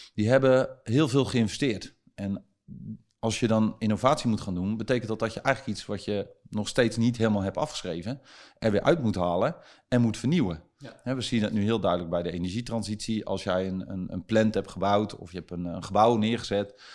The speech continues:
Speaker 1: eh, dan zijn er een jaar later alweer nieuwe innovaties die je kunt toepassen, waardoor het energieverbruik gereduceerd kan worden. Ja, dat heb je niet bij, die ha-, die waren er een jaar geleden niet.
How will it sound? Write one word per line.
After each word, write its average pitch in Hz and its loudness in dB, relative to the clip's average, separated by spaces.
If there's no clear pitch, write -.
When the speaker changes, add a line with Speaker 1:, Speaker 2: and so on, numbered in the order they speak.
Speaker 1:
eh, 95 -6
dan 104 0
zijn 120 4
er 110 0
een 101 -2
jaar 104 4
later 123 2
alweer 98 0
nieuwe 101 -2
innovaties 101 0
die 104 -2
je 98 -2
kunt 98 -6
toepassen, 113 -4
waardoor 104 -2
het 101 -6
energieverbruik 104 -2
gereduceerd 95 -8
kan 98 -6
worden. 85 -10
Ja, 85 -2
dat 90 -2
heb 107 -4
je 107 0
niet 117 2
bij, 95 2
die 98 0
ha-, 107 4
die 101 -2
waren 156 8
er 120 2
een 110 0
jaar 101 4
geleden 95 -2
niet. 90 -8